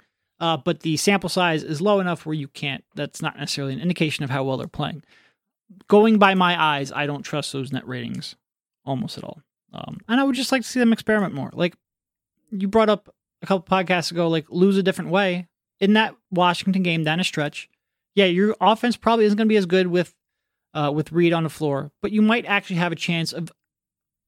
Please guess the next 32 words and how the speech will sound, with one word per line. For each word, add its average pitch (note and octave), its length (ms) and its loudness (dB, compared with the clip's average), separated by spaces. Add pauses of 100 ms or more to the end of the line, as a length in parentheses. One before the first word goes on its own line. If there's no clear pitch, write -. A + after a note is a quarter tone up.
(160)
like, A3 180 -6 (220)
accidentally A3 500 0
walking F3 400 -2
into D#3+ 220 -6
a C#3+ 60 -6
stop C#3+ 340 -6
or C3+ 80 -12
two, - 260 -16 (480)
which G3+ 220 -2
down A3 160 4
the G#3 60 0
stretch - 360 -2
you G#3+ 80 0
had G3+ 160 0
no F#3+ 160 0
chance D#3 320 -8
of C#3+ 80 -12
doing C3+ 240 -10
that. - 160 -16 (420)
So G#3+ 100 -6
just, A3+ 240 -6 (180)
like, C4 220 -4 (580)
lose A3 560 0
a G3 60 -6
different G3 280 -4
way. E3 220 -6 (160)
Just - 200 -14 (220)
try A#3 200 -2
it. - 140 -18 (160)
Just E3+ 140 -10
try - 100 -8
it. - 140 -16